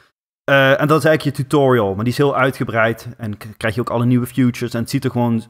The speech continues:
ja, top uit, gelikt, meteen weer volle bak actie. Eh, dus dat is echt een hele mooie start van de game. En het was wel heel mooi om te zien, eh, de reacties van iedereen die daar de game voor het eerst speelde. Iedereen was enthousiast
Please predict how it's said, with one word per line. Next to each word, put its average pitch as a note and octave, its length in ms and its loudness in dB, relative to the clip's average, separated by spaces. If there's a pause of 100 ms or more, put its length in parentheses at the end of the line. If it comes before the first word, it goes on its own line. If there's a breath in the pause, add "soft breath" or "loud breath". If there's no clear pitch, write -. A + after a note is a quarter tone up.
(180)
ja, F#2 340 -2 (600)
top A#2+ 280 0
uit, A2+ 260 0
gelikt, A2+ 420 -4
meteen A#2 320 -2
weer A2+ 160 -2
volle B2+ 280 0
bak A2 220 0
actie. A2 600 -6
Eh, G#2 200 -8
dus G#2+ 120 -8
dat A#2 100 -6
is - 120 -12
echt B2 200 -4
een A2+ 100 -4
hele A#2+ 220 0
mooie A2 240 -2
start - 320 -4
van A2+ 120 -6
de G#2+ 180 -6
game. B2 220 -4
En A2+ 120 -6
het G#2+ 80 -8 (340 loud breath)
was C#3+ 120 -2
wel D3+ 100 4
heel D3+ 120 2
mooi D3 160 2
om C#3+ 100 0
te C3 100 -8
zien, C3+ 480 0 (460 soft breath)
eh, A#2 240 -2
de A#2+ 80 -4
reacties B2+ 480 -2
van C#3+ 160 -4
iedereen C3 320 -2
die A#2 380 -2
daar A#2+ 300 2
de A#2 300 -2
game C3 220 0
voor A#2+ 120 -4
het - 140 -8
eerst D3+ 240 -4
speelde. E3 540 -6 (140)
Iedereen C#3 360 -2
was B2 140 -4
enthousiast - 720 -4